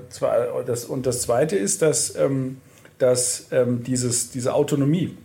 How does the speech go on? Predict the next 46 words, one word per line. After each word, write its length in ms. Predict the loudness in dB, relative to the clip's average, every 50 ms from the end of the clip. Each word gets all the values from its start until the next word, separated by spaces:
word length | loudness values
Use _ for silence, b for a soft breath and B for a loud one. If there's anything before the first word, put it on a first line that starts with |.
| -14
die 80 | -12 -8
Kinder 300 | -6 -2 0 2 2 2
natürlich 520 | 2 0 0 -2 -2 -2 -2 -4 -6 -8
irgendwie 220 | -8 -8 -6 -4 -2
haben 240 | -2 -2 -2 -4 -6
und 80 | -8
sagen, 160 | -8 -8 -8
"Okay, 140 | -8 -8 -8 -8
ich 80 | -8 -8
will 80 | -6
das 140 | -6 -6 -6
jetzt 160 | -8 -6 -2
selber 220 | 0 2 2 2 2
entscheiden. 240 | 0 -2 -6 -6 -4
Na, 120 | -4 -4 -4
ich 100 | -4 -4
will 160 | -4 -2 0
jetzt 220 | 0 -2 0 0 -2
nicht 180 | -2 -4 -4 -4
Zähne 200 | -4 -4 -4 -4
putzen, 280 | -6 -10 -12 -12 -12
ich 60 | -10
will 80 | -8 -4
dann, 160 | -4 -2 -2 -2
wenn 120 | -4 -4
ich's 200 | -6 -8 -8 -8
will." 180 | -10 -10 -10 -12 B B B B B B B B
Die 60 | -4
ist 80 | -2 -2
auch 160 | -2 -2 -2
ganz 220 | -4 -4 -4 -6 -12
wichtig, 260 | -12 -12 -12 -8 -6
nicht? 140 | -4 -4 -2
Und 80 | -2
dass 160 | -2 -2 -4 -4
man, 120 | -4 -2
das 160 | -2 -2 -2
kann 120 | -2 -2 -2
man 100 | 0 -2
natürlich 260 | -2 -4 -6 -8 -8
dann 140 | -6 -8 -8
später 380 | -4 -4 -2 -2 0 0 0
auch 100 | 0 0
nutzen 340 | -2 -2 -2 -4 -6 -6 -8
und 140 | -8 -6 -4
sagen, 340 | -2 -2 -2 -4 -6 -10